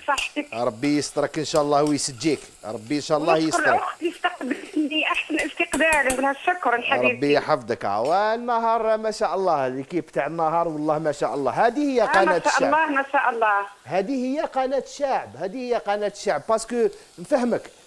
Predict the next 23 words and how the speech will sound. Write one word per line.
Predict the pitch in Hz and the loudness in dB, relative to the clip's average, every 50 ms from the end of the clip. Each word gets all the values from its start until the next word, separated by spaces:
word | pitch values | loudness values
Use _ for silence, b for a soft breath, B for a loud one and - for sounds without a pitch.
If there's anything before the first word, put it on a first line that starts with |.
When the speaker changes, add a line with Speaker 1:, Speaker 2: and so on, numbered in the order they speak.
| B - | B -2
Speaker 2:
باسكو | 202 202 202 - 226 | -2 -2 0 0 -2
الخدامين | 208 - - 202 160 196 196 202 208 220 208 | -2 -2 -2 -4 2 4 6 6 6 4 2
Speaker 1:
آه. | 175 | 2
Speaker 2:
اللي | 160 190 214 | 2 0 0
يخدموا | 202 - - 180 165 208 269 311 | 0 0 -2 -4 -4 -2 -2 -2
في | - - | 0 0
النهار | 226 196 165 151 131 117 135 170 254 294 247 B B B B B B B B | -2 0 2 0 0 2 2 2 2 2 0 B B B B B B B B
من، | 196 202 202 196 190 185 180 180 | -6 -6 -4 -4 -4 -6 -6 -4
من | 185 190 185 180 | -4 -4 -4 -4
شا-، | 165 - - 180 175 156 139 | -8 -2 0 0 0 0 -2
من | 175 180 170 | -6 -8 -8
شريحه | - - 175 175 180 190 175 - 208 - | -4 -2 0 2 2 0 -2 -4 -10 -12
الشعب، | - - - - 175 127 98 - - _ b b b b b b b b - | -12 -12 -6 -4 -4 -4 -6 -10 -18 _ b b b b b b b b -6
يعني | 135 117 127 151 | -6 -4 -4 -4
الشريحه | 139 - - 160 151 156 139 - | -6 -2 2 2 2 2 2 0
Speaker 1:
صح. | 151 | -2
Speaker 2:
الكبيره | 156 156 - 165 147 147 151 151 147 147 | -2 -2 0 -2 -2 0 0 0 0 0
الشعب، | 131 - - 135 117 117 147 | -2 -2 -4 -4 -4 -4 -6
والشعب | 196 247 - - - 254 214 208 196 | -10 -10 -10 -8 -6 -4 -4 -4 -4
يحس | 208 196 - 220 233 - - - | -6 -8 -8 -8 -10 -10 -10 -10
ب-، | - - 110 135 160 165 151 | -12 -14 -14 -12 -12 -12 -12
بخوه. | - - - 156 123 101 117 | -14 -6 -4 -4 -4 -4 -6
دونك، | 120 160 170 160 - - | -8 -8 -8 -8 -6 -4